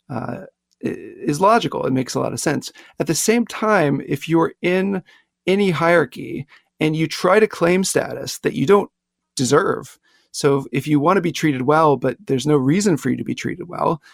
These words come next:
you often lose status. And so I think people have to make this, uh, calculation to say, "Okay, you know, I'm at a certain status level. If I try to move up without any justification, I'm,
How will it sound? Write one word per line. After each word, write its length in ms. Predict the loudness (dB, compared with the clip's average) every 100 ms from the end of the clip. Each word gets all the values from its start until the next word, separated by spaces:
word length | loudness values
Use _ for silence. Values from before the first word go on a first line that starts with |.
| _
you 280 | -2 -2 2
often 300 | 2 2 2
lose 240 | 4 4 2
status. 500 | -2 -6 -8 -8 -8
And 140 | -4 0
so 100 | 2
I 60 |
think 220 | 2 0 -4
people 240 | -2 -2
have 260 | 0 -2 0
to 260 | 0 0 -2 -14 _
make 300 | 0 0 0
this, 360 | -2 0 -2 -6 -4
uh, 160 | -6
calculation 920 | -2 -2 -2 -2 0 0 -2 -6 -8 -10 _ _ _
to 80 | -6
say, 460 | 0 2 2 0 -4 -6
"Okay, 400 | -2 0 0 -2 -6 -6
you 140 | -2
know, 40 | 0
I'm 120 | 2
at 120 | 2
a 40 |
certain 240 | 2 0 0
status 400 | 2 2 2 2
level. 400 | 2 2 0 -2 -12 _ _
If 220 | 4 4
I 80 | 2
try 180 | 4 4
to 80 | 6
move 240 | 4 4
up 180 | 2 2
without 240 | 2 2
any 140 | 2 0
justification, 680 | -2 -4 -2 2 4 2
I'm, 300 | 0 -2 -4